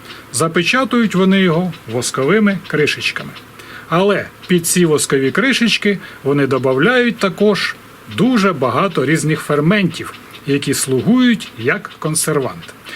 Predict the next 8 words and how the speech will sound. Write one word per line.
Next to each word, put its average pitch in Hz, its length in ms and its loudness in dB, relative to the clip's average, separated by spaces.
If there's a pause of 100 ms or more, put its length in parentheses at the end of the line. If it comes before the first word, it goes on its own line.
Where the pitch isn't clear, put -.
(160)
І 175 60 0
за 156 160 2
рахунок 147 480 -2
цього 240 580 0
цей 127 240 0
мед 185 240 0
зберігається 143 840 0 (260)
дуже-дуже 147 880 0